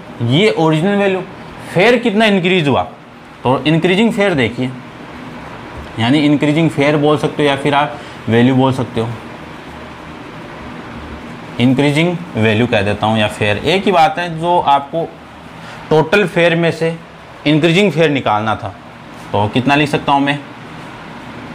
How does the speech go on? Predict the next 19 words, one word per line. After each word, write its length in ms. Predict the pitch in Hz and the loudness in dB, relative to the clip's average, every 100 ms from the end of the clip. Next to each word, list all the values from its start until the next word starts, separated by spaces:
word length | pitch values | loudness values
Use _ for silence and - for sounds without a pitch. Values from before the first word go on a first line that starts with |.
| - - | -16 -4
two 220 | 175 196 202 | 2 4 4
seventy 800 | 202 147 139 139 139 165 143 - - - | 2 2 4 2 2 2 0 -4 -12 0
minus 520 | 117 123 139 156 160 | 4 6 6 2 0
का 240 | - 135 139 - - - - 110 | 0 0 -2 -10 -18 -18 -6 2
one 300 | 117 160 190 | 4 4 2
sixty 600 | - 139 135 - - 147 | 0 -2 -2 -6 0 4
one 320 | 131 135 120 131 - - - - | 6 4 2 -2 -10 -16 -16 -2
equal 360 | 127 127 120 107 | -2 2 2 2
to, 140 | 95 98 - - - | -2 -8 -10 -16 -6
तो 80 | 123 | -2
कितना, 340 | - 135 156 156 | 0 2 2 2
सिक्सटीन, 640 | - - 165 - 190 196 - - - - - - - | -2 -4 -4 0 2 2 -2 -14 -18 -18 -16 -16 -2
टेन 280 | 151 175 180 | 2 4 4
में 180 | 180 175 | 2 2
से 220 | 180 170 | 2 0
सिक्स 440 | 165 - 185 175 | -2 -4 -2 0
गया 180 | 165 175 | 2 2
कितना, 320 | 165 160 170 165 | 2 2 0 0
फ़ोर, 320 | - 131 92 | 0 0 0